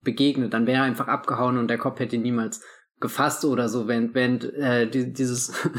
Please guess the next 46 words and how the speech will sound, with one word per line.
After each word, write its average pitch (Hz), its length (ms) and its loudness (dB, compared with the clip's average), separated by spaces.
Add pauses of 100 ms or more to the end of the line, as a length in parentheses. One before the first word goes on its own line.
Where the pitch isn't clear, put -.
(120)
<laughs> - 360 -20
kleine 135 200 2
Mädchen 131 600 2
tritt 160 280 2
ja 143 120 4
dann 131 220 2
auch 127 180 0
so 135 320 2
als, 127 320 0
als, 120 520 -4 (200)
ja, 127 220 -6
ich 117 100 -4
weiß 127 140 -2
nicht, 131 180 -2
das 131 160 -2
unwahrscheinliche 139 540 2
verbindende 139 680 0
Element, 123 480 2 (360)
<laughs> - 300 -20
was 131 160 0
sie 143 120 4
zusammenführt. 135 680 2
Wenn, 120 200 2
wenn 131 120 4
sie 135 100 2
irgendwann 147 360 4
mal 131 240 4
in 127 120 0
zehn 147 200 4
Jahren 127 160 2
auf 127 140 0
ihre 123 160 0
Beziehung 131 420 2
zurückblicken, 131 560 0
dann 117 160 2
werden 127 140 4
sie 120 120 0
sich 135 140 -2
erinnern, 123 360 2
"Weißt 170 200 2
du 143 60 2
noch, 135 100 -2
<laughs> - 20 -16
damals - 460 0
am 131 120 -2
Strand - 680 -4